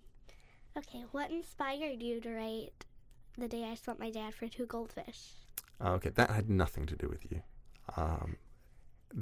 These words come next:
Speaker 2: that was, it was written many years before you were born, actually. Um,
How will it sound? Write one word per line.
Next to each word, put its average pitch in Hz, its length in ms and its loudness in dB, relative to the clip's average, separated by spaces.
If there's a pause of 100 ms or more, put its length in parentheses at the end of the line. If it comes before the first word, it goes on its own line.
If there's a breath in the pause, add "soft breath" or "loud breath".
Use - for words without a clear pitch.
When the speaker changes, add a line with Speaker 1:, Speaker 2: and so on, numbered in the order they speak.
Speaker 2:
that 110 260 6 (200)
was, 87 760 4 (640)
it - 180 2
was 76 120 2
written 85 340 2
many 90 160 6
years 87 160 6
before 92 240 2
you 90 120 2
were 92 80 2
born, - 300 0
actually. - 260 -6 (1200 loud breath)
Um, 147 640 8